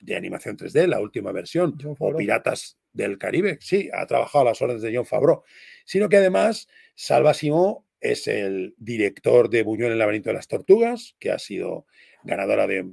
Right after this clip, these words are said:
Speaker 1: de premio Goya a mejor película de animación y premio europeo de, de animación, entre otros doscientos mil premios, y Salva es el director de Dragon Keeper. O sea, los, los dos directores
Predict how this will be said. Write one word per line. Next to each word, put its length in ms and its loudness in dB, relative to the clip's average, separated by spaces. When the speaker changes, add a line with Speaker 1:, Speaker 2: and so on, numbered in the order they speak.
Speaker 1:
de 140 -6
premio 360 -6
Goya 400 0
a 40 -6
mejor 320 -8
película 240 -6
de 60 -4
animación 600 0
y 120 -4
premio 300 -2
europeo 440 2
de, 100 -2
de 320 -10
animación, 360 -4
entre 240 -4
otros 260 -8
doscientos 480 -8
mil 140 -4
premios, 360 -4
y 140 -2
Salva 420 4
es 120 -6
el 240 -4
director 680 -2
de 220 -4
Dragon 260 0
Keeper. 260 -6
O 40 -12
sea, 320 -4
los, 580 -6
los 360 -6
dos 240 0
directores 920 0